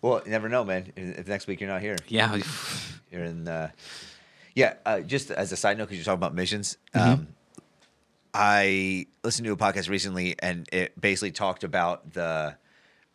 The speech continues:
Speaker 1: uh, mining for cobalt in
Speaker 2: Oh, mm-hmm. Uh,
Speaker 1: the
Speaker 2: Indonesia?
Speaker 1: Uh, yeah, but it's the, uh, in the Congo.
Speaker 2: Oh, okay.
Speaker 1: And how horrible it is. And
Speaker 2: Mm-hmm.
Speaker 1: it's like, it was one of those that, uh, devastated me by the end of it, and
Speaker 2: Mm-hmm.
Speaker 1: I can't do anything about it. I don't know what to do.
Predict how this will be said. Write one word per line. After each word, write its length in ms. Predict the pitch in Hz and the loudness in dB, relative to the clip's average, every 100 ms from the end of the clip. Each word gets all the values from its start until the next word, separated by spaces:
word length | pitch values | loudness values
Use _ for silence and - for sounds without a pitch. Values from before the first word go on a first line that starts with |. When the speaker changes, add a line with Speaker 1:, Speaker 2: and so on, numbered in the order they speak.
| _ _ | _ _
Speaker 1:
uh, 240 | 87 76 69 | -8 -6 -6
mining 680 | 95 95 92 107 110 107 101 | -4 0 2 2 -2 -4 -10
for 760 | - 113 101 95 92 90 85 80 _ | -10 -6 -4 -2 0 -2 -4 -8 _
cobalt 460 | - 110 120 147 - _ - | 0 2 4 0 -4 _ -4
in 320 | 104 98 92 | 0 2 4
Speaker 2:
Oh, 160 | 127 143 | 4 4
mm-hmm. 380 | 90 127 131 135 - | 2 4 4 2 4
Uh, 200 | 113 107 | 4 6
Speaker 1:
the 120 | 107 90 | 4 2
Speaker 2:
Indonesia? 360 | 87 113 165 - _ _ 104 - | 0 0 -2 -4 _ _ -16 -4
Speaker 1:
Uh, 220 | 104 95 90 | 0 2 0
yeah, 320 | 104 110 87 | 2 2 2
but 140 | 104 | 0
it's 140 | 98 - | -2 -2
the, 140 | 113 - | -6 -4
uh, 40 | 107 | -4
in 340 | 90 92 110 | -2 -2 -2
the 80 | 104 | -2
Congo. 420 | 113 98 73 - _ _ - - | 0 0 -2 -8 _ _ -20 0
Speaker 2:
Oh, 200 | 127 117 | 4 4
okay. 400 | 104 92 107 98 95 | 2 2 4 4 2
Speaker 1:
And 200 | 90 - | -2 -8
how 220 | - 104 95 | -2 0 0
horrible 360 | 101 113 131 | 0 0 0
it 60 | 139 | -2
is. 240 | 170 160 - _ | -2 -6 -14 _
And 280 | 104 104 98 | -6 -4 -4
Speaker 2:
Mm-hmm. 100 | 101 104 | -8 -6
Speaker 1:
it's 220 | 127 - | -6 -2
like, 200 | 143 131 | -4 -2
it 60 | 139 | -2
was 120 | 127 | 0
one 60 | 143 | 2
of 60 | 131 | 2
those 100 | 120 | 0
that, 120 | 123 | -2
uh, 100 | 107 | -2
devastated 580 | 107 110 101 127 147 143 | 0 0 0 0 0 0
me 160 | 147 151 | -2 0
by 160 | 143 | 2
the 120 | 104 101 | 2 0
end 140 | 117 | -2
of 80 | 147 | 0
it, 180 | 156 - | 0 0
and 160 | 104 95 | -2 0
Speaker 2:
Mm-hmm. 100 | 92 | -2
Speaker 1:
I 60 | |
can't 200 | 95 110 | 0 -2
do 60 | 98 | -2
anything 120 | 98 | -2
about 180 | 92 90 | 0 0
it. 40 | |
I 20 | |
don't 100 | 87 | -2
know 60 | 87 | -6
what 100 | 80 | -8
to 60 | 82 | -8
do. 160 | 78 | -8